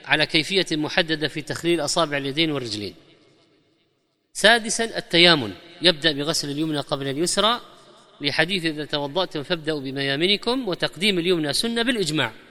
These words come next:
وليس بواجب بالإجماع، وهو خاص بالأعضاء الأربعة فقط،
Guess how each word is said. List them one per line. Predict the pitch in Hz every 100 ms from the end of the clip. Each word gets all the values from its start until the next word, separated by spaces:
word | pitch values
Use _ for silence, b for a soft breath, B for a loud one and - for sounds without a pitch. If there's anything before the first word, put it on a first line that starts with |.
| -
وليس | 139 202 240 -
بواجب | 175 170 226 240 220 208
بالإجماع، | 196 156 120 123 - - _ _ _ _ _ -
وهو | 202 208 185
خاص | 226 214 -
بالأعضاء | 175 160 165 180
الأربعة | 156 185 170 165 147
فقط، | 170 - 156 - -